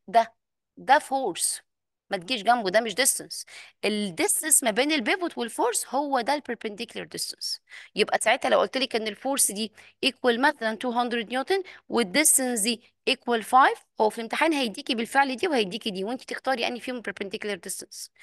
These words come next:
فيبقى المومنت ساعتها equal إيه؟ Force times perpendicular distance، يعني two hundred times five يبقى equal كام؟ one thousand نيوتن متر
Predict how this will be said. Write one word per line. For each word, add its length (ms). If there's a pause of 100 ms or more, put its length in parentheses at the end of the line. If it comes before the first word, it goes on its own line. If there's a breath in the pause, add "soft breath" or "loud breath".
(260 loud breath)
فيبقى 260
المومنت 360
ساعتها 360
equal 140
إيه؟ 300
Force 580 (340)
times 240 (120)
perpendicular 600 (100)
distance، 380
يعني 400 (360 soft breath)
two 140
hundred 380 (280)
times 240
five 300 (100)
يبقى 240
equal 200
كام؟ 200 (360)
one 200 (120)
thousand 380 (180)
نيوتن 500 (540)
متر 360